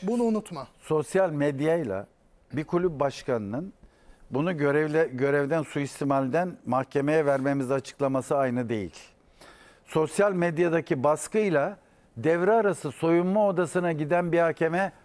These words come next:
Speaker 2: "Hocam bak, bu maçı bitiremezsin." demek aynı değil. Sevgili Savaş, o hakemleri kendi lehine karar versin diye yerde paranda atan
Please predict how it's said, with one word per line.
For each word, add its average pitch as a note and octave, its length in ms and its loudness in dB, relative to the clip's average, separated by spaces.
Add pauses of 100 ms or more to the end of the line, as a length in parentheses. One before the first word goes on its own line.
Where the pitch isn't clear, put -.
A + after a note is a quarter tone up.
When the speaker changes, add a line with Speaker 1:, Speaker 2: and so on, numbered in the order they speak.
(220)
Speaker 2:
"Hocam D#3+ 480 2
bak, F#3+ 360 0 (320)
bu D3 120 0
maçı G3 360 2
bitiremezsin." F#3+ 1000 2
demek G3+ 320 2 (460)
aynı F3 480 2
değil. C#3 520 2 (560)
Sevgili C#3 460 -2
Savaş, C#3+ 460 -2
o D3+ 140 4
hakemleri F#3+ 800 2 (800)
kendi F#3+ 400 0
lehine G#3+ 300 4
karar G3 400 2
versin A3 400 0
diye G#3 160 4
yerde F#3 360 4
paranda G#3 520 2
atan G3 340 0